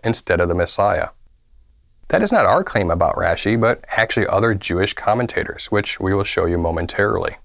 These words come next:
Rashi proceeded with this doctrinal shift despite the fact that other great rabbis such as Maimonides and Crispin professed that the central theme of Isaiah fifty-three is prophetically messianic.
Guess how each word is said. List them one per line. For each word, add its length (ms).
Rashi 500
proceeded 560
with 180
this 180
doctrinal 480
shift 340
despite 540
the 100
fact 320
that 140
other 280
great 280
rabbis 440
such 200
as 160
Maimonides 800
and 160
Crispin 480
professed 500
that 160
the 100
central 380
theme 280
of 60
Isaiah 360
fifty-three 720
is 140
prophetically 920
messianic. 720